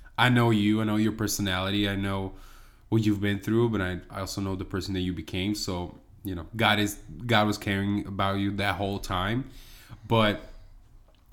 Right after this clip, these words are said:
I know that you are a worried person because I think that backstory that we just uncovered here with you guys as Junker Talk, but also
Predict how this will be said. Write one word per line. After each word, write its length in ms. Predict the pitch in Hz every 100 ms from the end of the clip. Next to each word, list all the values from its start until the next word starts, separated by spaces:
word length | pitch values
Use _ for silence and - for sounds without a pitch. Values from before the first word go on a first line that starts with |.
| - - - -
I 140 | 101
know 300 | 117 117 117
that 100 | 110
you 180 | 104 107
are 220 | 104 98 95
a 300 | 101 92 90
worried 560 | 92 101 98 95 90
person 520 | - - - - - - - -
because 760 | 117 113 - 170 117 95 - -
I 100 | 117
think 380 | 143 143 143
that 160 | 165 202
backstory 400 | 135 120 - 120
that 80 | 110
we 100 | 107
just 200 | 104 107
uncovered 460 | 113 110 104 101 98
here 140 | 101
with 120 | 95
you 80 | 98
guys 240 | 95 98
as 100 | 98 92
Junker 220 | 92 98
Talk, 340 | - 107 -
but 140 | 117 127
also 480 | 220 220 104 98